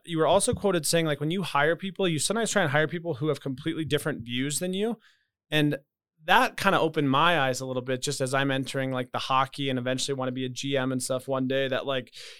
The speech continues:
you really t-, went out of your way to surround yourself with people who might not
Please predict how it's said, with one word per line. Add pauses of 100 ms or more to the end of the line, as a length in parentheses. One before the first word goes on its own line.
you
really
t-,
went
out
of
your
way
to
surround
yourself
with
people
who
might
not